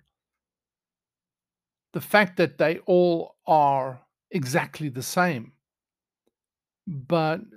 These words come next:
that there are actually differences. There are people that differ from each other. "Relationships are more important than life,"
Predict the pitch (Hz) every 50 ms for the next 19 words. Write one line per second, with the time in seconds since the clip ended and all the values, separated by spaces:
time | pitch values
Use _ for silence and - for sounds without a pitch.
0 | 214 240 240 156 185 190 190 190 - 190 180 175 - - 190 185 202 214 226 196
1 | - 185 196 185 - - - 185 175 170 180 175 170 180 202 247 - _ _ _
2 | _ _ _ _ _ _ 320 302 220 175 151 226 - - - 180 143 139 - 147
3 | 139 127 113 151 165 165 - - 190 196 208 214 233 226 226 _ _ _ _ _
4 | _ _ _ _ _ _ _ _ _ _ _ _ _ - - - 220 196 - -
5 | 214 196 165 135 175 175 165 165 143 - 233 160 143 135 - 190 196 190 - 208
6 | 180 - - - 185 180 175 170 196 190 214 185 - - - - 190 196 180 -
7 | 123 117 - _ _ _ _ _ _ _ _ _ _ _ _ _ _ _ _ _
8 | _ _ _ _ _ _ _ _ _ _ _ _ _ _ _ _ _ _ _ _
9 | _ _ _ _ _ _ _ _ _ _ _ _ _ _ _ _ _ _ _ _
10 | _ _ _ _ _ _ _ _ _ _ _ _ _ _ _ _ _ _ _ _
11 | - 185 175 220 269 277 - - 294 269 - - - 240 214 - - - - -
12 | - - _ _ - 185 190 196 170 165 175 208 254 277 269 233 - - 247 233
13 | 220 214 - 190 175 143 180 170 151 143 147 160 180 190 160 - - - - -